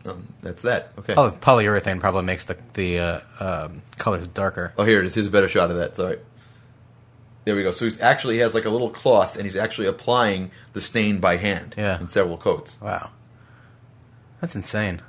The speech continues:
Speaker 1: that cool?
Speaker 2: This is like, this was my favorite stuff, I, still to this day, but, like, when you watched, like, Sesame Street, and they were like, "Here, we're gonna show you what a pancake factory looks like."
Speaker 1: <laughs>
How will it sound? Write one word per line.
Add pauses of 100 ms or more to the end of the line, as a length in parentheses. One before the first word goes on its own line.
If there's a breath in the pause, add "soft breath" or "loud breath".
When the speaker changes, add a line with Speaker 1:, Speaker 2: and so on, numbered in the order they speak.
(100)
Speaker 1:
that
cool? (840 soft breath)
Speaker 2:
This
is
like, (180 loud breath)
this
was
my
favorite
stuff,
I,
still
to
this
day,
but,
like, (260 loud breath)
when
you
watched,
like,
Sesame
Street,
and
they
were
like, (200 loud breath)
"Here,
we're
gonna
show
you
what
a
pancake
factory
looks
like."
Speaker 1:
<laughs>